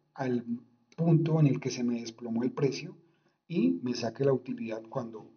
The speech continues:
se dé esa condición. Entonces aquí yo tengo, eh, algunos trailing take profit ya configurados, miren, dos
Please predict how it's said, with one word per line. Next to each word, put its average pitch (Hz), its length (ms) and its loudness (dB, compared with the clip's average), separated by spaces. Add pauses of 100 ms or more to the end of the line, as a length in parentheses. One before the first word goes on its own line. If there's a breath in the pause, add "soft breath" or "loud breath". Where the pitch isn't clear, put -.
(120)
se 110 240 -6
dé 110 160 -6
esa 127 320 0
condición. - 640 -4 (1120 loud breath)
Entonces 147 300 2
aquí 147 140 2
yo 143 120 4
tengo, 156 540 2 (280)
eh, 123 280 -6
algunos 131 580 0 (720)
trailing 147 480 6
take 147 200 2
profit 147 440 -8
ya 131 160 -4
configurados, 139 720 -2
miren, 113 320 -18
dos 117 520 -14